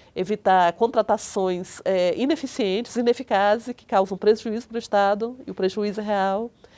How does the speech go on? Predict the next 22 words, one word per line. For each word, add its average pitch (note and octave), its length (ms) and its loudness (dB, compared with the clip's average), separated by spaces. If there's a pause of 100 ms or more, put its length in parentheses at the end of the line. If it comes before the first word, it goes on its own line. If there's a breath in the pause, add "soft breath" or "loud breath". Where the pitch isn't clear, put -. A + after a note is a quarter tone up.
(300 soft breath)
E A#3+ 80 -2
também, D#4 480 0
é, A#3 200 2
possibilita C4 600 0
um C#4+ 40 2
aumento B3 260 0
da C#4 80 -2
transparência, C4+ 1000 -2
na A#3 80 -4
medida A3 380 -6
que - 80 -4
eu - 60 0
tenho B3 260 -4
pessoas, A#3 800 2 (360 soft breath)
é, F#3+ 640 2 (440)
geridas A#3 540 4
por B3+ 260 0
competências C#4+ 580 0
específicas A#3 600 -4
pra B3+ 140 -4
cada B3 280 2
área, C4 520 0